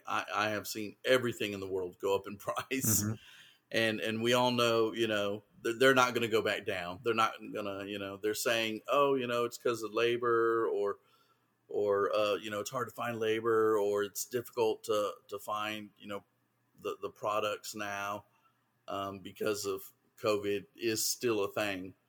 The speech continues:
Speaker 1: And, uh, you know, it set people, you know, the world back so much.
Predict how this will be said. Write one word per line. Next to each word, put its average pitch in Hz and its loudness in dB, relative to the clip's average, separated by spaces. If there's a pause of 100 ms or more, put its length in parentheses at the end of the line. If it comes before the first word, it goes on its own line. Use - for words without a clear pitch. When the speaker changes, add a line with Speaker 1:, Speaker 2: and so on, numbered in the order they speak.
(500)
Speaker 1:
And, 95 -6 (260)
uh, 95 -6
you 101 -6
know, 98 -4
it - -8
set - 0
people, 101 -2
you 101 -8
know, 98 -4
the 95 -6
world 101 -2
back 101 -4
so 101 -4
much. 101 -6